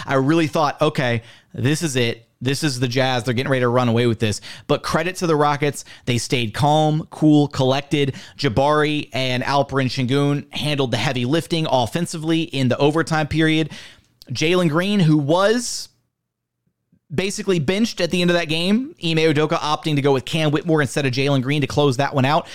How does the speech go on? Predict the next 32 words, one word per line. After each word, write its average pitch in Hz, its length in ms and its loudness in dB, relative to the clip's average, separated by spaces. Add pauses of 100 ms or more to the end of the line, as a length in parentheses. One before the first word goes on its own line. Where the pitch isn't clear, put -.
(220)
Jalen 160 380 0
was 135 100 0
subbed 147 340 -2
back 135 280 -2
in 165 240 2
in 131 180 0
place 156 320 -2
of 139 100 -4
Fred 151 220 0
VanVleet 143 400 0
when 127 140 0
he 135 100 0
fouled 135 320 0
out, 160 240 0 (300)
and 135 280 -2
Jalen 143 360 0
did 143 220 2
a 131 460 -6 (280)
good 165 180 2
enough 165 220 0
job 156 300 0
taking 151 280 -4
care 160 160 0
of 147 80 2
the 135 60 -2
basketball, 147 560 0
walking 147 400 0
it 135 80 0
up, 139 260 -2 (200)
getting 151 200 0
the 143 80 4
Rockets 139 400 -4